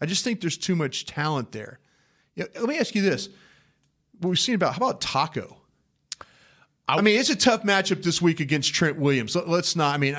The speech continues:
Speaker 1: when we get into that, when the Redskin offense, it's not gonna be easy for him to have to deal. But what about a guy like Taco?
Speaker 2: He's one, the guy
Speaker 1: Malik Collins?
Speaker 2: I was gonna go with Malik second.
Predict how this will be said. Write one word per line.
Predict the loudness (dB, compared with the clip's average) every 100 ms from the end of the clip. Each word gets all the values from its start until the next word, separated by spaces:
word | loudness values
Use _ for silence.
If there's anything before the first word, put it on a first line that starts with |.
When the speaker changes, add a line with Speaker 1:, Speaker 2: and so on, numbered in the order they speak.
| -2
Speaker 1:
when | 0
we | 0
get | 0 0
into | 0 0
that, | 0 -2 -4
when | -6
the | -6
Redskin | -6 -4 -2 -2 -2
offense, | -2 -2 -2 -6 -6 -20 -10
it's | -2
not | 0
gonna | 2
be | 2
easy | 2 0 -2
for | -2
him | -2 0
to | -2
have | -4
to | -6
deal. | -4 -4 -6 -16 -18 -8
But |
what | -4 -2
about | 0 0
a |
guy | 0 0
like | 0 -2
Taco? | -6 -8 -8 -14 -16 _
Speaker 2:
He's | -2 -2
one, | 2 2 2 0
the |
guy | 0 0 0
Speaker 1:
Malik | -2 0 0 -2
Collins? | -2 0 2 0 0 -2 -2
Speaker 2:
I | -2
was | -2 -2
gonna | 0 0
go | 2 2
with | 2 2 0 -6 -20 _ _
Malik | -10 -4 -2 -2
second. | -2 0 -2 -4